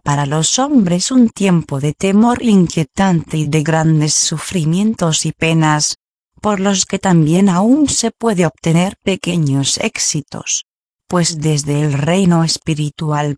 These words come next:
pueden las almas influenciar a los hombres de la tierra y alguna alma logrará transformar el carácter de los que mentalmente o espiritualmente están retrasados y de guiarlo al reino espiritual y de ese modo fue también ese sufrimiento todavía una gracia,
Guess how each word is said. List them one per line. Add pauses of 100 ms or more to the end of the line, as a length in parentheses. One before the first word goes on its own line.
(100)
pueden
las
almas
influenciar
a
los
hombres
de
la
tierra
y
alguna
alma
logrará
transformar
el
carácter
de
los
que
mentalmente
o
espiritualmente
están
retrasados
y
de
guiarlo
al
reino
espiritual
y
de
ese
modo
fue
también
ese
sufrimiento
todavía
una
gracia,